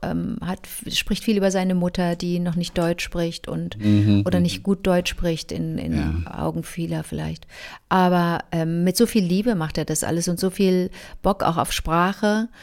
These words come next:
Speaker 1: ähm, hat auch auf Lehramt studiert. Also es gibt einige Parallelen bei uns und deswegen funkte das ganz flott.
Speaker 2: Ja.
Speaker 1: Ach, dann gehst du nach Oldenburg in
Speaker 2: Außerdem
Speaker 1: seine Heimat.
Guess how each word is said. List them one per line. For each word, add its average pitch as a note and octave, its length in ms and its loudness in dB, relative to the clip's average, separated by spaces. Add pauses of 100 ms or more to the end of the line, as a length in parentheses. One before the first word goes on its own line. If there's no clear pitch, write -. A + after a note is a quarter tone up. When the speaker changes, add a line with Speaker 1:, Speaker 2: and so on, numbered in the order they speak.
(300)
Speaker 1:
ähm, F#3 280 4
hat F3+ 160 0
auch G3 260 0
auf - 140 -2
Lehramt G3 320 2
studiert. G3 560 0
Also E3+ 100 0
es F3 80 -4
gibt - 160 -8
einige F#3+ 260 2
Parallelen F3 600 2
bei E3+ 160 0
uns A3+ 420 0
und G3+ 420 2 (380)
deswegen F#3 440 0 (180)
funkte F3+ 320 0
das D#3 200 -4
ganz D#3 320 -2
flott. - 360 -6 (520)
Speaker 2:
Ja. B3+ 60 -6 (160)
Speaker 1:
Ach, - 80 6
dann A#3 140 8
gehst B3+ 180 2
du C4 40 6
nach C4 200 4
Oldenburg B3 680 4
in - 60 -8
Speaker 2:
Außerdem C#3+ 320 8 (140)
Speaker 1:
seine - 80 6
Heimat. - 60 4